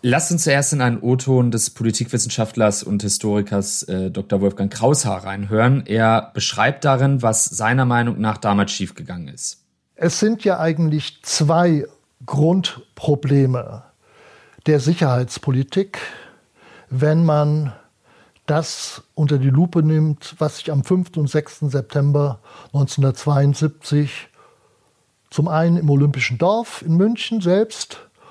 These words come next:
Speaker 2: und zum anderen auf dem Flugplatz Fürstenfeldbruck abgespielt hat. Ähm,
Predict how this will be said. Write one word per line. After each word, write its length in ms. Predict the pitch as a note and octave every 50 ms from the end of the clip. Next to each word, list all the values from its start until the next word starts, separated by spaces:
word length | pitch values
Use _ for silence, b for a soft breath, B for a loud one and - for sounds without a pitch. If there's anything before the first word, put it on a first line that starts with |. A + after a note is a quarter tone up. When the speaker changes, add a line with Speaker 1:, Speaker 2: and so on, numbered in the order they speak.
| B B B
Speaker 2:
und 160 | - D3 C#3+
zum 140 | - D#3+ E3
anderen 580 | - D3+ D#3+ E3 D#3+ E3 D#3+ D#3+ D#3 D#3 C#3 A2 b b b b b b b
auf 240 | - D3 C#3+ -
dem 220 | - D#3 C#3 C3+ -
Flugplatz 640 | - - D#3+ D#3 - - - D#3 D3 C#3+ - - -
Fürstenfeldbruck 1120 | - - - D3+ C#3 - - D3 C3 - C#3 C3 A#2 - - - E3+ E3 - - - - _ _ _
abgespielt 720 | - C#3+ C3+ - - C#3+ - - - B2+ B2 B2+ - -
hat. 340 | A#2+ - - - - - - _ _ B B B B B B B B B B B B B B B B -
Ähm, 320 | D#3 D#3 D#3+ E3 F3 E3+